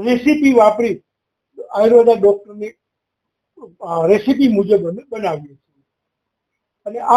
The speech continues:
અમારો એક જ ગોલ છે કે રોગ મુક્ત ભારત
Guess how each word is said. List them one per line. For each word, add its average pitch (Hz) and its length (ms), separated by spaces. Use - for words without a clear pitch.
અમારો 262 280
એક 233 220
જ 202 140
ગોલ 202 280
છે 196 240
કે 196 180
રોગ 254 460
મુક્ત 262 440
ભારત 170 520